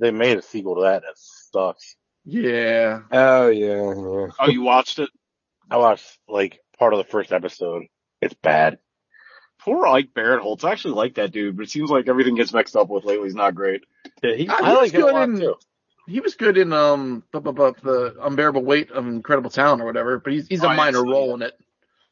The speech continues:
Speaker 4: Yeah.
Speaker 3: He's like, yeah, he's barely in there.
Speaker 2: But anyway, Emilio comes home and makes a cocktail of Jack Daniels, vodka, and Bushmills, and chocolate
Speaker 3: And
Speaker 2: syrup.
Speaker 3: yeah.
Speaker 2: And chocolate syrup.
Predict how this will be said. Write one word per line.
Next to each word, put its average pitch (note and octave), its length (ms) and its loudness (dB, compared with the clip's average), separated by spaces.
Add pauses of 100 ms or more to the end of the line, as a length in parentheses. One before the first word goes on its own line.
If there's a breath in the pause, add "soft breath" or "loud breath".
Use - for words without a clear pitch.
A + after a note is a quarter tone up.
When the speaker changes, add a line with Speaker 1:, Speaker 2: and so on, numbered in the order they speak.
Speaker 4:
Yeah. F2+ 180 -12 (160)
Speaker 3:
He's C#3+ 120 -10
like, G#2 240 0
yeah, G#2+ 220 0
he's A#2+ 140 -2
barely F#2 380 0
in G#2 120 -8
there. F#2+ 140 -14 (240)
Speaker 2:
But C4 100 2
anyway, G3+ 200 2
Emilio A#3 440 2
comes G3 260 -6
home G3 200 -2
and D#3 100 -6
makes D#3+ 220 -2
a D#3 40 -12
cocktail D#3 500 0
of A#2 100 -6
Jack D3+ 320 2
Daniels, C#3+ 460 -2
vodka, C3+ 760 0
and A#2+ 200 -8
Bushmills, B2 760 -2 (180)
and B2 160 -2
chocolate D3 240 0 (180)
Speaker 3:
And D3 100 2
Speaker 2:
syrup. C3 300 0
Speaker 3:
yeah. C#3+ 240 0 (100)
Speaker 2:
And D3 140 0
chocolate C3+ 320 0
syrup. B2+ 340 -2